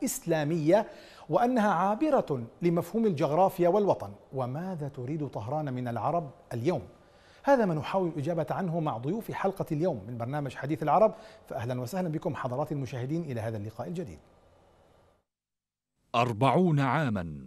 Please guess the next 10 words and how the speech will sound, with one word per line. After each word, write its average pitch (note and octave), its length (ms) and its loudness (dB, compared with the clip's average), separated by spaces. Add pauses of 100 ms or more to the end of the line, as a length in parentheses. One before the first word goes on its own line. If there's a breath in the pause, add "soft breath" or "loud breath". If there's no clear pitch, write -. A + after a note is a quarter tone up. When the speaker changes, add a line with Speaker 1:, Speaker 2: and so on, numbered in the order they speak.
Speaker 2:
مضت D3+ 340 2
على E3 320 0
مجيء C#3+ 400 -2
الخميني A#2+ 680 -4
من D#3 260 -2
منفاه D#3+ 580 -2
في D#3 180 -4
باريس A2+ 720 -4 (340 loud breath)
بطائرة F3+ 540 2 (340)
خاصة D#3 760 0